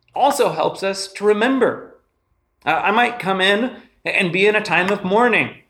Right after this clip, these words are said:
I need to be reminded of God's goodness and his faithfulness, even when I'm in a valley.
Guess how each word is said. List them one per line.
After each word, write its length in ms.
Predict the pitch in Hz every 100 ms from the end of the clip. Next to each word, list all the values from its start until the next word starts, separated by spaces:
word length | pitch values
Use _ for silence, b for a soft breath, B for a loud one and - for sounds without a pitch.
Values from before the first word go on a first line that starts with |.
| _ _ _ _ _ _ -
I 120 | 233
need 180 | 269 214
to 60 |
be 140 | 214 214
reminded 720 | 202 196 196 214 262 190 147
of 140 | 151
God's 280 | 185 180 175
goodness 800 | - 180 240 220 85 - - - _ _ _ _
and 80 | 175
his 200 | 196 -
faithfulness, 880 | - 247 233 196 170 95 - - - -
even 380 | 247 240 190
when 120 | 170 170
I'm 120 | 180
in 100 | 180
a 60 |
valley. 480 | 180 226 247 190 120